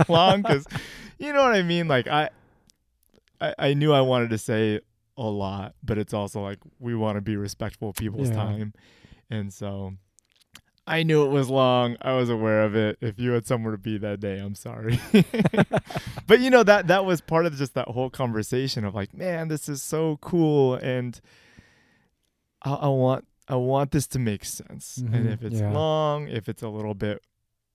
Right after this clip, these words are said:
Speaker 1: if it's a little bit heavy, that's kind of the cost of, like, "Oh, look at, look at what's going on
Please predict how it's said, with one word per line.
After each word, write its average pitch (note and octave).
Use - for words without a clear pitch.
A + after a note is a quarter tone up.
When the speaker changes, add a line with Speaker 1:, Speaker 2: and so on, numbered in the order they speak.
Speaker 1:
if A#2+
it's A#2+
a A#2+
little G#2+
bit A2+
heavy, A2
that's A#2+
kind A2
of G2+
the G#2+
cost A2
of, A#2
like, -
"Oh, G#2
look A2
at, -
look -
at -
what's B2
going -
on -